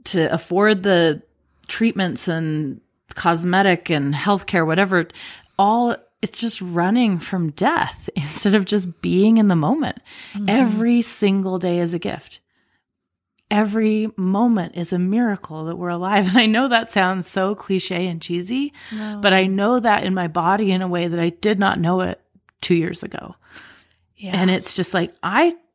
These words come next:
Speaker 1: I don't know when my number's gonna be up. It could be this afternoon, could be tomorrow, could be next week. It could be when I'm ninety-five. I have no fucking clue.
Speaker 2: Mm-hmm.
Speaker 1: But every day that I am alive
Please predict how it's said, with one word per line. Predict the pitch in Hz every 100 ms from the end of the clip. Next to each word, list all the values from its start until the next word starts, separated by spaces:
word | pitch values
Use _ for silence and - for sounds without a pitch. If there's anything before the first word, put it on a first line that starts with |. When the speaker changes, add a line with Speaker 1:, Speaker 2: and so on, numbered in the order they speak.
| _ _ -
Speaker 1:
I | -
don't | 359 311
know | 277
when | 247 285 359
my | 208
number's | 180 170 160 160
gonna | 170 165
be | 156 127
up. | - _
It | 339 359
could | 220 185
be | 240
this | 247 240
afternoon, | 262 262 277 277 277 190 170 - - _
could | - 247
be | 254
tomorrow, | 240 240 214 180 190 160 143 151 _ _ _ _ _ -
could | -
be | 196
next | 196 185 -
week. | 185 170
It | 202
could | 196 208
be | 208
when | 202 190
I'm | 190 185
ninety-five. | 175 180 180 - 160 147 -
I | - 180
have | 185
no | 175 170 156
fucking | 160 160 160 165
clue. | 156 160 123 160 -
Speaker 2:
Mm-hmm. | 220 190 - 202 190 185 -
Speaker 1:
But | - 185 165 160 - - _ _ _ _ _ _ _ _ _
every | 196 214 208 185
day | 165 170 240 262 180 175 196 - _ _ _ _ _ - -
that | 180 -
I | 180
am | 190
alive | 170 160 180 269 180